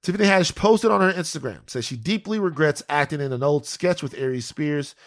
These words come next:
that has sparked a wave of criticism following a lawsuit from an anonymous woman who accused the comedians of exploiting her and her brother in sexually charged video skits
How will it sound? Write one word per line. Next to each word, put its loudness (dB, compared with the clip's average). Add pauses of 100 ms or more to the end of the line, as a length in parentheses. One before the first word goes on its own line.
(340)
that -4
has -2
sparked -2
a -4
wave 0
of -4
criticism -2
following -2
a -2
lawsuit 2
from -6
an -6
anonymous 0
woman -4 (600)
who -2
accused 0
the 2
comedians -4
of -6
exploiting 0
her 0
and -8
her -4
brother 0
in -10
sexually -4
charged -2
video -2
skits -10